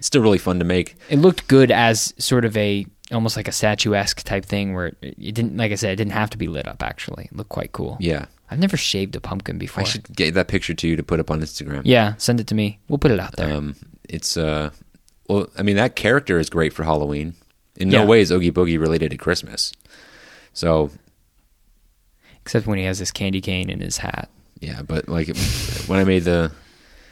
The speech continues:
Speaker 1: pumpkin, it, in no way did it feel out of place.
Speaker 2: Yeah,
Speaker 1: To be
Speaker 2: they should have, they should have had Oogie Boogie be the, be Santa Claus. That's like a seamless transition. He's big and he's
Speaker 1: Yeah.
Speaker 2: g-, very loud
Speaker 1: What?
Speaker 2: voice.
Speaker 1: What?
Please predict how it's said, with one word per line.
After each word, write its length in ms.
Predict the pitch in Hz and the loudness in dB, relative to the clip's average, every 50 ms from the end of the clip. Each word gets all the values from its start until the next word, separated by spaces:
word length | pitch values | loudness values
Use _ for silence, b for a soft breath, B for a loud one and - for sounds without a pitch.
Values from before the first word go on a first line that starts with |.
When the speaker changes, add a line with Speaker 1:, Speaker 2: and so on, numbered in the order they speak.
| b b b - | b b b -2
Speaker 1:
pumpkin, 320 | - 113 120 107 92 82 | -2 0 0 2 0 0
it, 160 | 80 65 73 | 0 0 -2
in 100 | 82 85 85 | -2 0 2
no 100 | 92 95 | 2 4
way 180 | 90 92 92 | 4 4 4
did 120 | 87 85 78 | 2 2 -2
it 80 | 67 | -4
feel 200 | - - 85 80 | -4 -4 -4 -2
out 100 | 78 76 | -2 -4
of 60 | 71 - | -4 -4
place. 460 | - 80 73 69 - - - - - _ _ _ _ _ _ _ _ _ _ _ _ _ _ _ _ _ _ _ _ - | -4 -4 -4 -4 -6 -10 -12 -14 -16 _ _ _ _ _ _ _ _ _ _ _ _ _ _ _ _ _ _ _ _ 2
Speaker 2:
Yeah, 140 | 117 113 104 | 2 4 4
Speaker 1:
To 40 | 92 | 6
be 80 | 87 | 6
Speaker 2:
they 80 | - 202 | 6 6
should 240 | - - - 339 - | 6 6 4 4 2
have, 280 | 330 - - - - _ b b b b | 0 -2 -4 -8 -18 _ b b b b
they 100 | - - | -2 0
should 180 | 156 - - 302 | 2 2 2 2
have 100 | 359 - | 2 2
had 580 | 151 123 104 95 - - - - - - 104 - - _ - | 2 2 2 0 -2 -8 -12 -14 -14 -14 -14 -16 -18 _ -4
Oogie 180 | 123 123 110 95 | -2 -2 -2 -2
Boogie 320 | 104 113 131 160 147 101 | 0 0 2 2 2 0
be 120 | - 85 80 | -2 -4 -6
the, 140 | 85 71 | -8 -10
be 240 | - - 107 107 95 | -10 -10 -10 -8 -8
Santa 280 | 90 - - 69 67 - | -6 -6 -6 -8 -8 -8
Claus. 400 | - - 58 60 - - - - _ _ _ | -10 -10 -10 -8 -10 -12 -12 -14 _ _ _
That's 200 | - 143 - - | -4 -2 0 2
like 180 | 202 156 - - | 2 2 2 0
a 180 | 82 67 60 | -4 -4 -4
seamless 480 | - - - 117 120 123 113 - - - | -4 -2 0 0 0 0 0 -2 -4 -4
transition. 600 | - - 87 85 95 101 107 - - - - 113 | -4 -4 -6 -6 -4 -4 -4 -4 -4 -6 -10 -14
He's 240 | - 123 135 - - | -16 -16 -16 -16 -14
big 380 | _ - 76 76 82 90 95 - | _ -10 -8 -6 -6 -6 -6 -10
and 140 | - - - _ _ _ _ _ _ _ _ _ _ _ _ _ _ _ _ _ _ _ _ _ b b b b b b b b b b _ - | -12 -16 -18 _ _ _ _ _ _ _ _ _ _ _ _ _ _ _ _ _ _ _ _ _ b b b b b b b b b b _ -14
he's 300 | - - 104 107 - - - | -8 -6 -4 -2 -4 -2 -2
Speaker 1:
Yeah. 80 | - 92 | -2 -2
Speaker 2:
g-, 200 | 92 87 101 82 | -2 -2 -4 -6
very 420 | 73 110 110 104 107 107 110 113 | -6 -4 -2 0 2 2 2 2
loud 220 | 107 104 101 101 95 - | 2 2 2 0 0 0
Speaker 1:
What? 160 | 101 95 107 | 0 2 2
Speaker 2:
voice. 240 | 135 135 - - - - - - | 2 2 0 -4 -6 -10 -14 -10
Speaker 1:
What? 240 | - - 120 127 | -4 -2 -2 -2